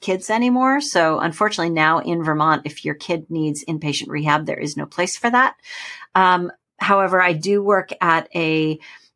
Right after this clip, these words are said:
evidence-based medical detox and recovery center called Sana at Stowe in Stowe, Vermont. And my job there is as a prevention coach, and, and I'm sort of there just as a resource. I go and I spend time with the residents and help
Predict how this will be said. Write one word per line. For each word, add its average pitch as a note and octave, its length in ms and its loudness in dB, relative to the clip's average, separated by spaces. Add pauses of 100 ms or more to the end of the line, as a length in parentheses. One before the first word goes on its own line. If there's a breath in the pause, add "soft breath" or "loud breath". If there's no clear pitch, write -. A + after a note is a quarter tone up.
(120)
evidence-based F3+ 800 0
medical E3 540 0
detox D#3+ 460 -2
and D3+ 180 -2
recovery D#3+ 400 0
center D#3 580 0
called D3+ 280 0
Sana D#3+ 480 0
at D#3 160 -6
Stowe E3+ 480 0
in E3+ 160 -4
Stowe, E3 320 0
Vermont. D#3 480 0 (500 loud breath)
And F3 400 2 (300)
my F3 220 2
job E3+ 320 2
there B3 260 4
is F3+ 160 2
as E3 160 2
a D#3+ 60 2
prevention F3 500 -2
coach, D3 380 -2
and, D#3 340 0
and F#3 180 0
I'm F3 120 0
sort E3+ 240 2
of D3+ 140 -4
there D#3+ 240 4
just D#3 220 -2
as D#3 140 0
a D3+ 60 -4
resource. D3 500 0
I C#3 80 2
go C#3+ 400 2
and C#3 220 0
I C3+ 480 2 (240 loud breath)
spend C#3+ 300 -2
time C#3 440 0
with D#3+ 200 -6
the C#3+ 80 -12
residents C#3+ 480 -2
and D3+ 120 -4
help D3 260 -2